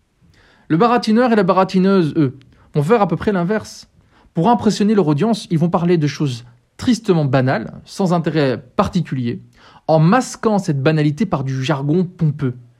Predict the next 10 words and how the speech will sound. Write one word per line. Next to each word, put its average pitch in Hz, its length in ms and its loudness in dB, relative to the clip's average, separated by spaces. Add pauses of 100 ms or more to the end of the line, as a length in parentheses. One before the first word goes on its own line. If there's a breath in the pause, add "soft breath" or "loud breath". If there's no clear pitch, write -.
(160)
des 165 180 2
propos 165 460 -4
creux, - 420 -6 (520)
des 151 180 4
métaphores 185 640 0
foireuses 175 640 0 (280 loud breath)
ou 143 120 -2
des 147 180 -2
analogies 156 440 2
boiteuses. 127 720 -2